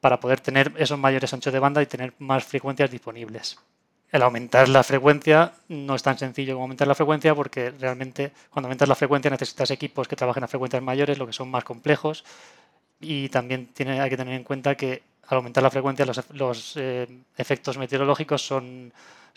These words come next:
eh, son mucho más adversos. Para mí esos son, mm, algunos de los retos que tenemos que afrontar en las estaciones terrestres debido a esto, a la, a la evolución que, que estamos teniendo y la, y la,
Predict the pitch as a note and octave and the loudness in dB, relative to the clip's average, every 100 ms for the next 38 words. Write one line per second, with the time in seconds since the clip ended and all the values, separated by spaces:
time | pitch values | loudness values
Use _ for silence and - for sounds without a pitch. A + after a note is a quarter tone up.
0 | - - - D3 B2 C3 C3 B2+ B2+ B2 | -12 -12 -6 -4 -4 -6 -4 0 2 2
1 | A#2 A#2+ - - - _ _ _ _ _ | 2 -2 -4 -16 -20 _ _ _ _ _
2 | _ _ - B2+ B2+ - C3+ C#3 C3+ C#3+ | _ _ -8 -6 -6 -6 -4 -6 -6 -14
3 | C#3+ C3 C#3 C#3+ B2+ B2 A2 _ _ - | -18 -20 -20 -20 -20 -20 _ _ _ -4
4 | B2+ C#3 B2+ A#2+ A#2 B2 C3 C#3+ C3+ - | -2 -2 -2 0 0 0 0 0 -4 -4
5 | B2+ B2+ B2+ - B2 B2+ B2 A#2+ B2 B2 | -6 -4 -2 -4 0 2 2 2 0 -6
6 | C3+ C3+ - B2+ C#3 - D3 - - - | -4 -4 0 0 0 -2 -8 -8 -14 -20
7 | - _ _ - C3 A#2+ A#2+ B2 A#2 A2+ | -20 _ _ -18 -10 -4 4 6 8 4
8 | - A2+ G#2+ A2+ A#2+ A#2 A2+ A2+ B2+ A#2+ | -2 -4 -2 0 0 -2 -4 -8 -8 -8
9 | A#2 A#2+ A2+ A2 _ - - B2 - C3 | -6 -6 -8 -12 _ -4 -2 -2 -4 -4
10 | C3+ C#3 B2+ C3 A#2+ A2+ | 2 6 6 4 2 0